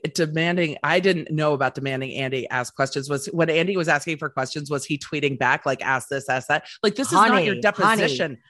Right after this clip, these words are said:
Speaker 2: honey,
Speaker 1: I don't know
Speaker 2: honey,
Speaker 1: this
Speaker 2: yes.
Speaker 1: at all.
Speaker 2: He said, "Please,
Speaker 1: Tell
Speaker 2: Andy."
Speaker 1: me.
Speaker 2: He said, "y-, yeah." When Andy was like, "Anyone got any questions filming the reunion?" Oh, Mister Richards said,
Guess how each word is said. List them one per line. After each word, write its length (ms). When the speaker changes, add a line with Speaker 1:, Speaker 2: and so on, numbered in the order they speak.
Speaker 2:
honey, 180
Speaker 1:
I 20
don't 160
know 100
Speaker 2:
honey, 120
Speaker 1:
this 60
Speaker 2:
yes. 80
Speaker 1:
at 80
all. 100
Speaker 2:
He 60
said, 360
"Please, 400
Speaker 1:
Tell 260
Speaker 2:
Andy." 120
Speaker 1:
me. 280
Speaker 2:
He 160
said, 600
"y-, 180
yeah." 260
When 120
Andy 240
was 160
like, 240
"Anyone 340
got 180
any 160
questions 600
filming 280
the 100
reunion?" 380
Oh, 460
Mister 440
Richards 560
said, 460